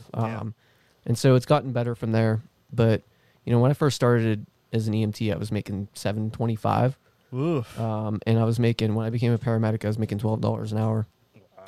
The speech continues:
Speaker 2: And, yeah. And, uh, you know, for the, the
Speaker 1: Dude,
Speaker 2: job
Speaker 1: that's gotta be frustrating. Have you ever needed to go in an ambulance somewhere?
Speaker 2: Yeah.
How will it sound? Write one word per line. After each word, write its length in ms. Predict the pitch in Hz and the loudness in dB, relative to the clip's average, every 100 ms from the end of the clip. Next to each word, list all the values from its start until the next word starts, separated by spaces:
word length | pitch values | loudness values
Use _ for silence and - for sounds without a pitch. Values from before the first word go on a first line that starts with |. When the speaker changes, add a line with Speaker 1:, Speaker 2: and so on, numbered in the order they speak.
| 95 | -8
Speaker 2:
And, 320 | 117 110 - - | -6 -6 -10 -4
yeah. 280 | 117 104 107 - | -2 -2 -4 -6
And, 240 | 131 127 107 | -2 -2 -2
uh, 100 | 123 | -6
you 120 | 147 | -2
know, 160 | 156 139 | 0 0
for 160 | - | 0
the, 260 | 135 127 117 - _ _ _ _ _ _ _ _ _ _ _ - | 0 2 2 -2 _ _ _ _ _ _ _ _ _ _ _ -8
the 160 | 127 | -4
Speaker 1:
Dude, 120 | 113 143 | -2 0
Speaker 2:
job 80 | |
Speaker 1:
that's 240 | 185 190 - | 2 0 -4
gotta 300 | 131 131 139 | -6 -4 -4
be 120 | 110 | -8
frustrating. 720 | - 110 107 - 113 113 120 - _ _ | -10 -10 -10 -8 -8 -8 -10 -14 _ _
Have 160 | 123 123 | -8 -4
you 120 | 147 | -2
ever 420 | 180 190 196 175 - _ - | -4 -4 -8 -10 -14 _ -18
needed 520 | 104 117 117 123 123 _ _ _ | -12 -8 -6 -8 -10 _ _ _
to 80 | 113 | -8
go 140 | 117 | -6
in 60 | 117 | -6
an 80 | 113 | -6
ambulance 420 | 117 120 120 123 | -6 -6 -8 -8
somewhere? 400 | - 123 123 123 | -10 -10 -10 -8
Speaker 2:
Yeah. 120 | 139 | -8